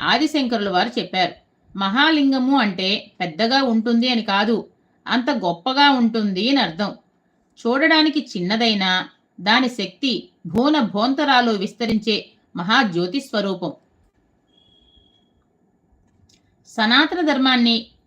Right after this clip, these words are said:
తిరిగి పునరుద్ధరించిన మహాత్ములు ఆదిశంకర భగవత్పాదుల వారు. ఎక్కడో కాలడిలో పుట్టి ముప్పై రెండేళ్ల వయస్సులోనే ముమ్మారు యోగశక్తితో ఆ సేతు సీతాచలం పర్యటించి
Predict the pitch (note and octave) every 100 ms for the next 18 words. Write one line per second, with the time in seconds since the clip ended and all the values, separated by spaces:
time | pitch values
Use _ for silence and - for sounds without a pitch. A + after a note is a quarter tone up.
0 | _ A3 A3 C4+ D4 G#3+ G#3+ B3+ A3 C#4
1 | C4 B3 G#3+ E3+ G3 A3+ A#3 G3+ F#3+ -
2 | _ - - D#3 F#3+ A#3+ C4+ B3 B3 G#3+
3 | G3 G#3+ A3+ - G#3 G3 F3+ F3 D#3+ -
4 | _ _ - G3 G3+ B3 A#3 A3 G#3+ F3
5 | A3+ B3+ B3+ A3+ F#3 F3+ C4 G#3+ - _
6 | _ G#3+ A3 - B3+ A3+ G#3 G#3 C#4 C#4
7 | A#3 A#3+ B3+ A3+ G#3 F#3+ F#3 F#3+ G3 G#3+
8 | A3 A3 G#3 - - F#3 G3+ B3+ D4+ B3+
9 | - A#3 A#3 G#3 - G#3 B3 D4 D4+ D#4
10 | - A3 C#4 C#4 C4 A3+ F#3+ E3 E3+ G3+
11 | G#3+ F#3+ G3 F#3+